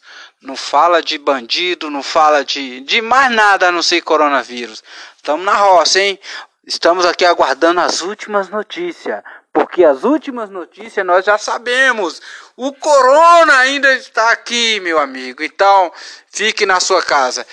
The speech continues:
E nós que é caseiro, quem defende a nossa classe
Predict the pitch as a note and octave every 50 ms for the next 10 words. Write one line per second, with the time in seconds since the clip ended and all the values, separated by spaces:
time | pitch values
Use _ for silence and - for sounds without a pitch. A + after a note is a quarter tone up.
0 | - - - - _ - D#4+ F#4 F#4 F4 D4+ D4 D4 D4 C#4+ C4+ B3+ A3+ G#3 F#3
1 | - - - A3 G3+ F#3+ - - F3+ E3 D3+ D#3+ E3+ E3 D#3+ D#3 D3+ C#3+ C#3+ -
2 | _ _ _ _ _ _ _ - D#4+ F#4 F#4+ F#4 D#4+ D#4+ B3+ A3+ - - - A3
3 | A3 G#3+ G#3 G3 G3+ G3 F#3 F3+ F3+ F#3 F#3 F3+ - F#3 D#3+ - _ F3 E3+ E3
4 | D#3 D#3 D#3 - - D#3+ C#3+